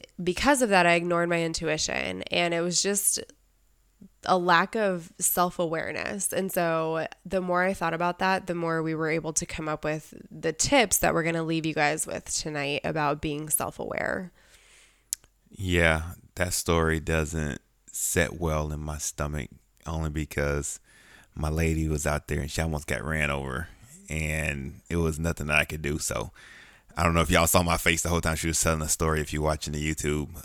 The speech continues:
Speaker 2: but I was not amused by that story,
Speaker 1: It
Speaker 2: only
Speaker 1: was scary.
Speaker 2: because it, yeah, it definitely is scary.
Speaker 1: Yeah.
Speaker 2: And we, you know, we know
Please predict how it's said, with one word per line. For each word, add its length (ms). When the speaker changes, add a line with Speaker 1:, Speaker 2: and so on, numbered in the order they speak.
Speaker 2:
but 420
I 120
was 220
not 240
amused 460
by 140
that 180
story, 540
Speaker 1:
It 260
Speaker 2:
only 280
Speaker 1:
was 80
scary. 180
Speaker 2:
because 460
it, 180
yeah, 280
it 140
definitely 440
is 140
scary. 360
Speaker 1:
Yeah. 60
Speaker 2:
And 540
we, 560
you 140
know, 160
we 120
know 340